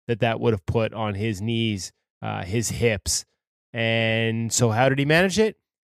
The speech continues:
He stretched, like, three hours on a game day. Kid you not, I was told he stretched forty-five minutes before game day skate, forty-five minutes after game day skate, forty-five minutes before the game, and forty-five minutes after the game. Three hours on a game day, that guy was stretching.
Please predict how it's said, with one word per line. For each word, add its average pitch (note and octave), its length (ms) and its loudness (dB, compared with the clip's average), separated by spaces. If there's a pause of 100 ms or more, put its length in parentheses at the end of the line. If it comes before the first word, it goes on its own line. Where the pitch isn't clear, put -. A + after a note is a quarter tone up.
(560)
He F3 160 -4
stretched, - 760 -2
like, A2 200 -6
three A#2 280 0
hours G#2+ 260 2
on G2 140 -4
a G2+ 60 -6
game G2 240 -8
day. G2+ 260 -10 (160)
Kid B2 220 2
you B2+ 100 4
not, A#2+ 320 4
I A2+ 120 -2
was A2 160 0
told A#2 220 2
he A2 60 -2
stretched G2+ 320 -2
forty-five D3 480 2
minutes C3 240 0
before A#2+ 220 0
game A#2 220 0
day A2+ 120 2
skate, A#2 340 0
forty-five C3+ 400 2
minutes A#2+ 240 -2
after A2+ 280 -2
game A2+ 240 -2
day A2 160 2
skate, A2 340 -2
forty-five C#3 400 2
minutes A#2+ 240 0
before A#2 280 -2
the G#2+ 80 -4
game, G#2+ 220 -2
and G2 120 -4
forty-five G2+ 440 -2
minutes G2 220 -6
after G2 240 -2
the G2 60 -14
game. F#2 160 -6
Three B2 260 2
hours A2+ 240 4
on G#2 120 -2
a G2 60 -2
game F#2 220 -6
day, F#2+ 140 -4
that F#2+ 180 -6
guy F#2 180 -4
was F#2 140 -6
stretching. F#2+ 400 -6